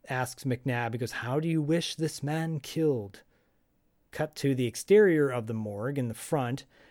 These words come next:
and there's an ambulance out there. And McNabb is telling Roger,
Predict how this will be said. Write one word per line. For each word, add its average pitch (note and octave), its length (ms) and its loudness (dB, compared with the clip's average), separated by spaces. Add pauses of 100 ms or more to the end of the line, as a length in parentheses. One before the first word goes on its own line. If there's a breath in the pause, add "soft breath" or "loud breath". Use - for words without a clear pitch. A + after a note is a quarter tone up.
(160 soft breath)
and A#2+ 260 -6
there's A#2+ 200 -2
an F3 80 2
ambulance E3+ 520 4
out G#2+ 220 -4
there. C3+ 280 -4 (460 soft breath)
And C3 80 -2
McNabb D3+ 460 2
is D3 80 0
telling C#3+ 240 0
Roger, C3 540 2